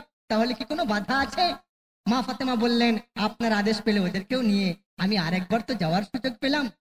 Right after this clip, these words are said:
ঠিক আছে, আমি আরেকবার যেতে চাই।" তো হাসান হোসেনের ওসিলায় মা ফাতেমা আরেকবার যাবেন বলে ঠিক করলেন।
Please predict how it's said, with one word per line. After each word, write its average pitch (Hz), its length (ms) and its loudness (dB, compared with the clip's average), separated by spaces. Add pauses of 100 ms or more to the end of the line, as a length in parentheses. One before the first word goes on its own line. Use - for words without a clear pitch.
(340)
ঠিক 247 120 -2
আছে, 220 180 -2
আমি 185 100 2
আরেকবার 180 340 -2
যেতে - 260 -8
চাই।" 165 260 -2 (460)
তো 247 60 2
হাসান 285 340 0
হোসেনের 302 420 0
ওসিলায় 269 440 0 (220)
মা 254 120 2
ফাতেমা 233 360 -2
আরেকবার 220 320 2
যাবেন 220 320 -2
বলে 302 160 0
ঠিক 220 180 -6
করলেন। 180 380 0